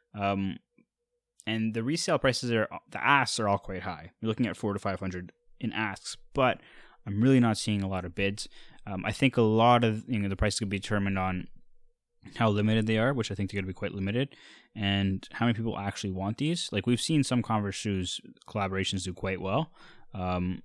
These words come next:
I just don't know if, you know, the name attached to it. Um, yeah, 'cause this is my lack of culture, right? 'Cause I don't, I don't know her that well. Um, if that's gonna be the driving factor of these, um, again, I think the concept's cool, but I don't know if this is really gonna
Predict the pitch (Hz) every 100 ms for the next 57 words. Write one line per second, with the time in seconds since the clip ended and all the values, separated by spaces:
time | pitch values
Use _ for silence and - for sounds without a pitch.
0 | - 113 120 117 - - 101 92 101 98
1 | 95 - 101 90 95 98 101 90 101 92
2 | - - 95 90 90 - _ _ - _
3 | - 92 90 90 87 87 87 - - -
4 | _ _ _ _ _ _ _ _ _ _
5 | _ _ _ _ _ 98 78 69 - 101
6 | 110 113 101 90 95 92 92 - 95 -
7 | 90 95 95 92 92 92 - 95 90 90
8 | 92 90 82 90 - - - - _ 78
9 | 92 90 90 80 - _ _ - 95 -
10 | 98 95 104 - _ _ _ _ - 110
11 | 98 98 92 95 98 107 110 110 117 110
12 | 110 135 - - 92 90 90 - 98 98
13 | 95 95 92 98 95 92 - 165 190 127
14 | 104 101 101 87 101 95 - 95 - 95
15 | 95 92 90 87 87 85